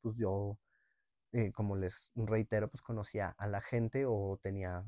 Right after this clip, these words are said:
pues, contacto o fui haciendo contactos conforme, eh, empecé a hacer estos reportajes. Pero, pues, aún así se lograba hacer, ¿no? Lo que les comentaba en el video pasado, con poco haces mucho y creo que se lograba.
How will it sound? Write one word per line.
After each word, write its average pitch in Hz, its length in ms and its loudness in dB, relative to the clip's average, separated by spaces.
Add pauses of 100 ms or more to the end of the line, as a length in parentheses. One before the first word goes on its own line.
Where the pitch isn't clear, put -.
(160)
pues, - 120 -10
contacto 117 560 -2
o 123 140 0
fui 151 220 6
haciendo 131 460 4
contactos 113 480 -2
conforme, 101 640 -4
eh, 95 420 -4
empecé 98 340 -6
a - 20 0
hacer 98 260 -6 (180)
estos 104 320 -4
reportajes. 98 840 -2
Pero, 214 180 4
pues, - 140 -6
aún 208 140 4
así 185 280 2 (440)
se 180 120 12
lograba 151 420 10
hacer, 101 320 0
¿no? 127 160 0
Lo 151 160 2
que 110 120 -2
les 98 140 -4
comentaba 107 400 0
en 113 100 0
el 104 80 -2
video 104 200 0
pasado, 123 500 0
con 104 340 -4
poco 143 440 2
haces 117 280 0
mucho 151 500 2 (420)
y 117 120 0
creo 104 180 0
que - 140 -2
se 95 520 -4
lograba. 139 600 2